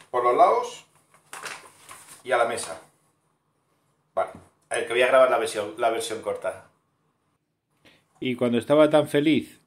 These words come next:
Speaker 2: para separar esto, pues resulta que se me cayó el trípode. Adiós. Bueno, no ha pasado nada, ya está.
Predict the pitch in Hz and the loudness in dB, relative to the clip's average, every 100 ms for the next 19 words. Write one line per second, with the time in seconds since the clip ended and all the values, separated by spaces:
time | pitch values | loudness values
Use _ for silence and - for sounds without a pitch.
0 | _ 110 107 - 110 123 139 147 131 - | _ -4 -4 -4 -2 2 4 2 0 -6
1 | 131 - - - - _ _ _ _ - | -6 -6 -14 -18 -20 _ _ _ _ -8
2 | 107 101 101 98 98 87 - - - - | -4 -2 -2 -4 -6 -10 -12 -12 -12 -16
3 | - _ _ - - - - _ _ _ | -20 _ _ -6 -6 -8 -20 _ _ _
4 | 123 113 104 127 127 123 135 139 139 - | -12 -10 -6 -4 -2 -2 -2 -2 -4 -10
5 | - 117 127 - - - - 110 123 135 | -4 0 2 2 2 2 0 0 0 0
6 | - 135 139 131 107 95 95 - - - | 0 0 2 2 0 -2 -4 -4 -4 -4
7 | - 113 110 98 - - - - - - | -2 -2 -2 -4 -6 -4 -4 -6 -10 -12
8 | - - - 127 123 110 95 - 131 120 | -14 -16 -16 -4 -2 -2 -6 -10 -4 -2
9 | 107 98 104 95 90 87 - - 110 101 | -4 -6 -6 -6 -10 -14 -20 -12 -10 -8
10 | - | -10